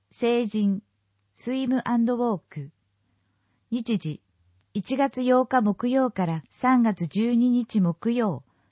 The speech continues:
全十回、木曜。定員二十人。申し込み方法、十二月一日月曜から二十八日日曜。二、成人。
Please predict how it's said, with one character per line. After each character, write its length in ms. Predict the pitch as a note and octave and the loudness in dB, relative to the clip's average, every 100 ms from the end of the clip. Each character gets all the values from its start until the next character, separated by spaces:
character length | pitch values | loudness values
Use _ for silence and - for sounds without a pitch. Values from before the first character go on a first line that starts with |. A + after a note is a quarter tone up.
| - | -2
全 260 | B3+ B3 | 2 2
十 180 | F3 F3+ - - | 2 -2 -4 -4
回、 300 | A3 F#3 D#3 _ _ _ _ | -2 -2 -6 _ _ _ _
木 300 | E3 F3 A#3 | -6 -4 -4
曜。 380 | A3+ A3+ D#3 B2+ _ _ _ _ _ _ _ - | -2 0 -2 -8 _ _ _ _ _ _ _ -2
定 300 | A3+ B3 A#3+ | 2 4 4
員 320 | A3+ A3 G3+ _ _ | 4 2 -2 _ _
二 140 | F3+ G3 | -2 0
十 300 | A3 C4 A#3+ | 0 0 0
人。 380 | E3 D3 C3 C3+ _ _ _ _ _ _ _ G#3 | 0 -2 -4 -10 _ _ _ _ _ _ _ 0
申 180 | B3 C4+ | 0 0
し 80 | - | -2
込 120 | C4 | -4
み 100 | C4+ | -2
方 240 | C#4+ C4 | -2 -2
法、 400 | - F3 D3+ C#3+ _ _ _ _ - | -2 -2 -2 -6 _ _ _ _ -6
十 240 | G#3+ B3+ | -2 2
二 160 | B3+ C4 | 2 2
月 240 | B3+ A#3+ | -2 -4
一 320 | A3 A#3 B3 A#3+ | -8 -4 -4 -4
日 240 | A#3 A3+ | -4 -2
月 300 | F#3 F3+ A3+ | -2 -2 -2
曜 180 | B3+ A3+ | 0 0
か 160 | F3+ | -2
ら 180 | D#3 D3 _ - | -6 -6 _ -4
二 140 | G#3+ A#3 | -2 0
十 200 | B3 F#3 | 0 0
八 320 | D#3 D#3+ A3 | -4 -4 0
日 300 | A#3 A#3 A#3+ | 0 0 0
日 400 | E3+ D#3 G3+ A3 | -2 -4 -6 -2
曜。 320 | G3+ C#3 C#3 _ _ _ _ _ _ _ _ _ _ _ _ _ _ | -2 -4 -10 _ _ _ _ _ _ _ _ _ _ _ _ _ _
二、 280 | F#3+ B3 A#3 _ _ _ _ | 2 2 2 _ _ _ _
成 360 | - A#3+ A#3+ A#3+ | -4 0 2 0
人。 400 | A3 G#3+ G#3 | 0 0 0